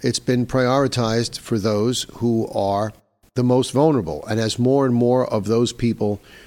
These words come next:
are inoculated, they begin lowering the bar, making the ages lower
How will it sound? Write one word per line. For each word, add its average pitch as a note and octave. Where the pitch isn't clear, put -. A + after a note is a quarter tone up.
are A#2
inoculated, A2+
they A#2
begin A#2
lowering B2
the G#2+
bar, G2
making A#2+
the A2
ages A#2+
lower A2+